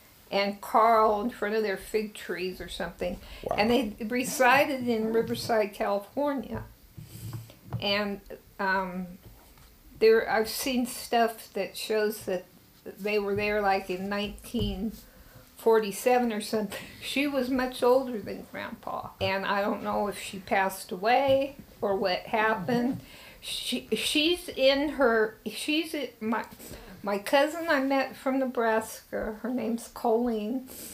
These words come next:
Speaker 1: and we've been in touch and we've been doing genealogy together, and she sent me a copy of her family tree, and where Grandpa is, it, it shows him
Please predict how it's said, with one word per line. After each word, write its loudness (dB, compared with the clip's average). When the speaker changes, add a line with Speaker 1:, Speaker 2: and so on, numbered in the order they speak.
Speaker 1:
and -4
we've 0
been 0
in -4
touch 0
and -2
we've -4
been -2
doing 0
genealogy -2
together, -2
and -6
she -4
sent -2
me 0
a -6
copy -2
of -4
her -4
family -6
tree, -4
and 0
where -6
Grandpa 2
is, -2
it, -6
it -2
shows 2
him -2